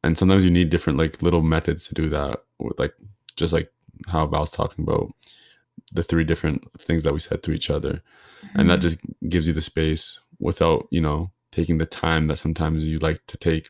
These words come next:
Speaker 1: because you might be stubborn or whatever other reasons you might have, and it lets you go right into it. So, like, it is useful to have these little things in a relationship where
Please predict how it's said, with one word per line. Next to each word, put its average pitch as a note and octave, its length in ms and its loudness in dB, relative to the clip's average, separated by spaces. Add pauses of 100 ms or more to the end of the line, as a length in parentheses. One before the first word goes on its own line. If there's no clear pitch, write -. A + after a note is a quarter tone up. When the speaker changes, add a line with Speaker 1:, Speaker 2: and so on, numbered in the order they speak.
Speaker 1:
because - 220 -12
you D#3 80 -4
might - 160 -4
be - 80 -6
stubborn E2+ 500 4
or D#2 240 0 (460)
whatever E2 240 4
other D#2+ 180 4
reasons D#2 300 0
you D#2 80 0
might D#2 160 0
have, D2+ 360 -4 (420)
and C#2 120 -2
it C2+ 180 -2 (220)
lets E2 240 -2
you E2 60 0
go E2 80 2
right D2 160 0
into D2+ 280 -6
it. - 200 -8
So, C#2+ 480 -4
like, - 240 -10 (380)
it F2 140 2
is F2+ 180 4
useful E2 320 0
to D#2 120 -8
have D#2+ 340 -2
these D#2+ 160 -4
little D#2+ 200 -2
things D#2+ 300 -4
in D#2 80 -4
a D2+ 60 -4
relationship D#2+ 560 -8
where D2 240 -2